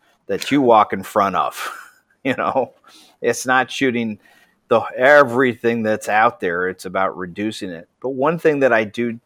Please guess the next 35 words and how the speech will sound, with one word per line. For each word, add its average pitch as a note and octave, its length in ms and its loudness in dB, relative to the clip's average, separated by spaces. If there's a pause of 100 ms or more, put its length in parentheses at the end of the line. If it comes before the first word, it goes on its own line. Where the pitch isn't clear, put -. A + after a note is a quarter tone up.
tell B2 320 2
people G#2 460 -6
is G#2 200 -6
I, G#2 200 -4
you A#2 100 -12
know, G#2 200 -8 (480)
I B2 100 2
recommend A#2 800 0
you G#2+ 120 -6
get, G2 460 -2 (180)
you G2+ 160 -14
know, F#2+ 320 -8 (560)
one A2+ 340 -4
camera, A2+ 720 0
shoot A2 420 -6
at A2 120 0
one G#2 340 0
iso, G#2+ 680 0
shoot B2 360 -6
with G2+ 340 -6
one A2+ 460 -2
lens, A2 580 -2 (400)
and G#2+ 160 -8
shoot B2 280 -6
the G#2 120 -10
same B2+ 460 -2
subject A2+ 720 -2
for G#2+ 180 0
a G2+ 60 2
hundred G#2+ 560 -4
days, F#2 600 -2 (360)
every B2 480 2
which G#2+ 400 -2
way G#2 200 -2
you G2 340 -6